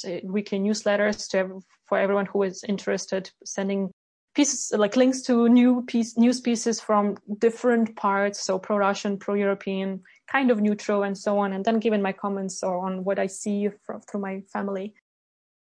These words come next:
Uh, so I was acting that way, and that's the thing that, that exactly is when I started journaling more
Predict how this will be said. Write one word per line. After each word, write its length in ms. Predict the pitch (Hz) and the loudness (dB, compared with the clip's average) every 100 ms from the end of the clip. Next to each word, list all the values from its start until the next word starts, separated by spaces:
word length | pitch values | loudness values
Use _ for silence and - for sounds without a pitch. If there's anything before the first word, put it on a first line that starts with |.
| _ _ _ _ 220 | _ _ _ _ -2
Uh, 200 | 220 220 | 0 0
so 380 | 254 240 214 - | 2 0 0 0
I 20 | |
was 140 | 262 269 | 2 2
acting 220 | 269 208 | 0 0
that 200 | 196 - | 0 -2
way, 220 | 170 165 | -6 -6
and 140 | 220 226 | 0 2
that's 160 | 254 | 2
the 100 | - | 0
thing 300 | 254 254 226 | 0 2 4
that, 420 | 202 185 _ - - _ _ _ _ - 202 _ | 2 -2 _ -14 -14 _ _ _ _ -14 -14 _
that 180 | 233 226 | 0 2
exactly 540 | 220 208 214 208 196 - | 0 0 0 0 0 0
is 260 | 214 196 - | -2 -2 -2
when 180 | 190 190 | -6 -6
I 60 | |
started 340 | - 185 185 180 | -6 -6 -6 -6
journaling 420 | 180 180 180 180 | -6 -4 -4 -4
more 200 | 170 | -2